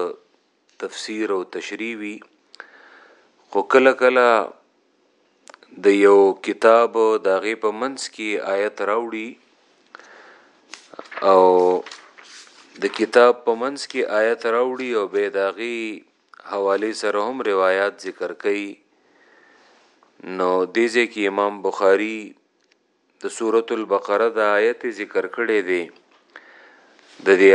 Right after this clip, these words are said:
آیت شان نزول ذکر کړی. دا ما بعد ابواب، دا زیاتره هم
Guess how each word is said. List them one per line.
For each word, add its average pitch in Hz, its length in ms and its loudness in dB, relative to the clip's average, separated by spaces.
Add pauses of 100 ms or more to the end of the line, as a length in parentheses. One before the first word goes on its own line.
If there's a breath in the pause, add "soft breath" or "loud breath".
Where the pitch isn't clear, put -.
(120)
آیت 107 300 4 (320)
شان 95 360 0
نزول 120 400 -6 (140)
ذکر 95 340 -8
کړی. 110 320 -2 (1400 soft breath)
دا 104 180 6
ما 107 240 4
بعد 139 480 4
ابواب، 117 480 2 (1500)
دا 110 80 8 (160)
زیاتره 110 680 2
هم 101 340 -6